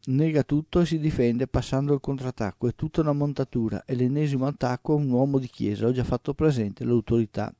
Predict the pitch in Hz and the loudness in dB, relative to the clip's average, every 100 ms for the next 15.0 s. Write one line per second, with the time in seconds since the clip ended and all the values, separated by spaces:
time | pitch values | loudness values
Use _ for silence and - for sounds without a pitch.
0 | - 120 - 110 101 - - - - - | -14 -12 -6 -6 -6 -10 -16 -20 -20 -20
1 | - - - - - - - - 151 208 | -20 -20 -20 -20 -20 -20 -6 2 4 6
2 | 277 277 180 - 151 131 117 123 120 139 | 4 4 2 2 4 4 6 4 4 2
3 | 139 120 190 196 123 120 117 101 98 - | 2 2 2 4 4 4 4 0 -4 -4
4 | 110 110 113 117 123 117 143 170 156 123 | -4 0 0 0 0 0 2 2 2 2
5 | - 120 117 113 - 147 151 120 120 117 | 2 0 0 -2 4 6 6 4 0 0
6 | 120 107 101 104 - 170 185 - - 190 | 0 0 -4 -10 0 4 4 2 -2 2
7 | 190 180 139 117 110 117 156 151 123 117 | 6 6 6 4 0 2 2 2 2 2
8 | 117 - 131 127 160 180 135 120 - 123 | 0 0 0 0 0 0 -2 -4 -2 0
9 | 139 127 123 143 - 110 101 110 - - | 2 2 0 -4 -6 -6 -6 -8 -12 -20
10 | - _ - - 147 - 160 170 151 139 | -20 _ -10 -2 -2 -2 -4 -2 -2 -4
11 | 127 117 110 - 120 - 175 - _ _ | -4 -6 -6 -6 -6 -4 -4 -4 _ _
12 | _ 131 113 104 - 117 120 135 156 - | _ -4 -4 -6 -4 -2 -2 -4 -8 -18
13 | - - - - 151 175 175 165 160 156 | -20 -20 -20 -4 0 0 0 0 0 0
14 | 139 - - 160 151 - 113 - - | 0 -4 -10 -6 -6 -6 -8 -10 -16